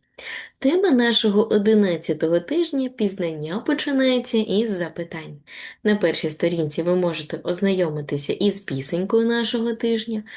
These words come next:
а на другій сторінці знаходиться довідничок нашого тижня. Повторіть, будь ласка, на цій сторінці: правила успіху на уроці та правила спілкування.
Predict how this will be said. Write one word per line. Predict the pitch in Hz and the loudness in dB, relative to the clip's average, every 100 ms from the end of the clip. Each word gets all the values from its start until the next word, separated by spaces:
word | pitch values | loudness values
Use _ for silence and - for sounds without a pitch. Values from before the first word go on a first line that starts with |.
| - - _ | -18 -20 _
а | 480 381 | 2 4
на | 165 | 2
другій | 139 147 233 | 0 0 -2
сторінці | 220 220 202 180 - 156 - | 0 0 0 -2 -4 -4 0
знаходиться | 202 233 240 359 330 269 269 269 - | 2 2 2 4 4 2 0 0 0
довідничок | 214 240 240 254 262 349 302 208 185 | 4 4 4 2 0 0 0 -2 -2
нашого | 175 202 220 | -4 -2 -2
тижня. | 277 202 147 160 151 - - - _ | 0 -2 -4 -10 -12 -14 -20 -20 _
Повторіть, | 196 196 202 185 156 147 | 0 2 2 2 2 0
будь | 143 | -2
ласка, | 143 190 262 - | 0 0 0 -2
на | 180 202 | 0 0
цій | 202 214 | 0 0
сторінці: | 214 269 233 165 143 - 147 - - | 2 2 2 -2 -6 -6 -8 -10 -20
правила | - 320 269 196 185 190 | -2 0 0 0 -2 0
успіху | 202 196 170 156 175 | -2 -2 -6 -6 -6
на | 185 190 | -6 -6
уроці | - 156 135 139 175 - 392 - | -6 -4 -2 -2 -2 -2 -2 -6
та | 156 | -10
правила | 143 - 135 170 269 262 254 247 | -8 -8 -4 -4 -2 0 0 0
спілкування. | - - 415 - 196 175 170 170 170 165 | -4 -4 -4 -4 -4 -2 -6 -6 -10 -12